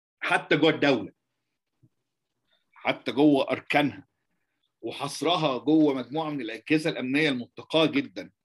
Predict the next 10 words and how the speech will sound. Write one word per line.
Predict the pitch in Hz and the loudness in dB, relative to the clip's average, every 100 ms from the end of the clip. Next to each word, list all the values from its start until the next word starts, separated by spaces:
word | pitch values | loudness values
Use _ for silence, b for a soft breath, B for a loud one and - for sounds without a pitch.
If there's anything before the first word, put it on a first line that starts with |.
| _ _ | _ _
وهي | 104 127 | -6 -4
اللي | 123 - - - _ | -4 -8 -18 -20 _
بتشتغل | - - - - 147 113 | -20 -16 -6 -2 0 0
شغل | 135 139 | 0 0
الس-، | - - - - | 0 -8 -14 -12
السياسة | 69 110 104 - 135 139 127 | -8 -8 -8 -6 -4 -4 -4
بمعنى | 120 139 | -2 -2
التكنيكال | - - 151 143 127 107 | -2 -4 -4 -4 -6 -8
للكلمة | 110 _ _ - 151 127 | -10 _ _ 0 0 0
يعني. | 120 151 196 | -4 -6 -8